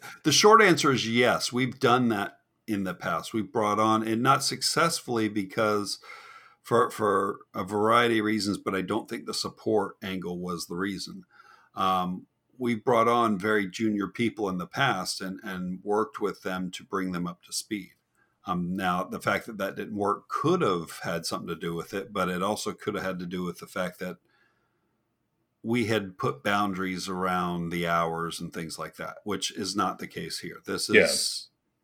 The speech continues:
Speaker 1: intended to be a full-time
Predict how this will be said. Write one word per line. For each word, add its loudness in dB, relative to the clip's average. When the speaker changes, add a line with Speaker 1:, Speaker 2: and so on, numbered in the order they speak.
Speaker 1:
intended 0
to -2
be 0
a 0
full-time -4